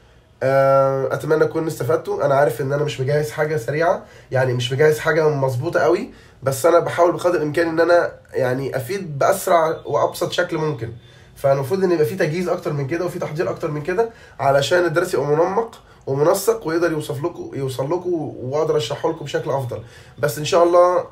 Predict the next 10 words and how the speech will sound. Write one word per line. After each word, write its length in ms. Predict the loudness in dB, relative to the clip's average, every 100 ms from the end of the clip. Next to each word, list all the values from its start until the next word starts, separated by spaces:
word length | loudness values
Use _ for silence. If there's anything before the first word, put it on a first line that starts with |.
| -4
آه، 720 | -2 0 0 2 2 0 -2 -4
يعني 380 | -2 -2 -4 -2
نخلص 320 | -2 0 0
بس 260 | -2 -2
من 140 | -4 -2
الأيام 220 | 2 2
اللي 120 | 2
إحنا 140 | 0 0
فيها 180 | 0
دي، 260 | -2 -4